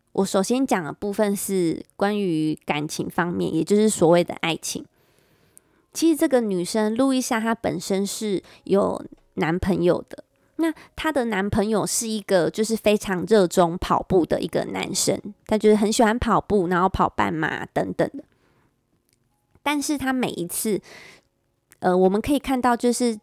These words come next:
在剧中，路易莎在陪她的男朋友的时候，总是在陪她的男朋友做她喜欢的事，也就是男生喜欢的事，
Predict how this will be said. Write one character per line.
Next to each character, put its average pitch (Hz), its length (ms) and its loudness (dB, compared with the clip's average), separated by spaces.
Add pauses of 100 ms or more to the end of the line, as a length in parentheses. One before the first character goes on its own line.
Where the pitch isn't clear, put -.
在 220 300 0 (280)
剧 208 260 -6
中， 180 380 0 (280)
路 277 200 0
易 247 80 -2
莎 226 220 0
在 226 140 2
陪 175 300 -2
她 190 200 -6
的 180 140 -2
男 156 220 -4
朋 185 180 -4
友 170 140 -2
的 - 140 -8
时 - 180 -6
候， 175 220 -2 (240)
总 175 260 -2
是 240 220 -4
在 226 180 4
陪 190 240 -2
她 202 160 -6
的 196 140 -2
男 156 200 -2
朋 185 140 0
友 143 80 0
做 190 240 2
她 220 320 -2
喜 - 300 -6
欢 147 240 -2
的 - 140 -4
事， - 280 -4 (420)
也 175 120 2
就 240 100 0
是 247 200 2
男 202 340 2
生 208 220 4
喜 - 280 -4
欢 160 220 -4
的 - 140 -2
事， - 280 -2